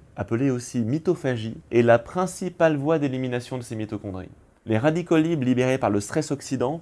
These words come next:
pourraient engendrer un signal de survie bénéfique. En théorie, on suppose aujourd'hui que lors du vieillissement, le stress cellulaire et le nombre de lésions des cellules augmenteraient. Les niveaux de radicaux libres dans le corps augmenteraient parallèlement,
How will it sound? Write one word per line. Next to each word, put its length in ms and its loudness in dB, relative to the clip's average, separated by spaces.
pourraient 280 2
engendrer 400 2
un 120 0
signal 380 -2
de 80 0
survie 460 -4
bénéfique. 680 0
En 100 0
théorie, 540 0
on 100 -4
suppose 380 0
aujourd'hui 340 2
que 100 0
lors 220 2
du 140 -2
vieillissement, 640 -4
le 140 2
stress 320 -6
cellulaire 480 0
et 20 0
le 100 2
nombre 220 0
de 80 0
lésions 560 0
des 120 -2
cellules 420 -4
augmenteraient. 540 -4
Les 120 0
niveaux 220 0
de 60 -4
radicaux 320 -2
libres 200 -4
dans 120 -2
le 80 -2
corps 400 -2
augmenteraient 460 0
parallèlement, 640 -2